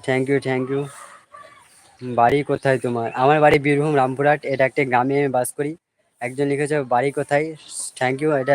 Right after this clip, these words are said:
আমার জানার জন্য। আমার বাড়ি হচ্ছে বীরভূমে, বীরভূম রামপুরহাট, বীরভূম রামপুরহাট তারাপীঠ সাইডে। তো আমি একটি গ্রামে, ছোট্ট গ্রামে একটি বাস করি।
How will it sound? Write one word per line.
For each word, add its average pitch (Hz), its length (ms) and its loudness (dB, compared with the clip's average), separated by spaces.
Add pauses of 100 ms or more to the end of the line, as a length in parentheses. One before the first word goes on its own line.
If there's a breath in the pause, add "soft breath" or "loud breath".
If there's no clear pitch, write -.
আমার 135 200 0
জানার 127 320 0
জন্য। 139 120 2 (100)
আমার 139 140 2
বাড়ি 135 220 2
হচ্ছে 143 260 0
বীরভূমে, 147 400 2 (100)
বীরভূম 135 320 2
রামপুরহাট, 127 420 0 (500)
বীরভূম 131 260 -4
রামপুরহাট 135 400 -2 (180)
তারাপীঠ 120 340 -4
সাইডে। 131 360 -4 (1080)
তো - 120 -10
আমি 131 160 -2
একটি 139 140 -4
গ্রামে, 127 280 0
ছোট্ট 123 280 -12
গ্রামে 127 320 -4
একটি 127 160 -8
বাস 117 320 -4
করি। 135 160 -10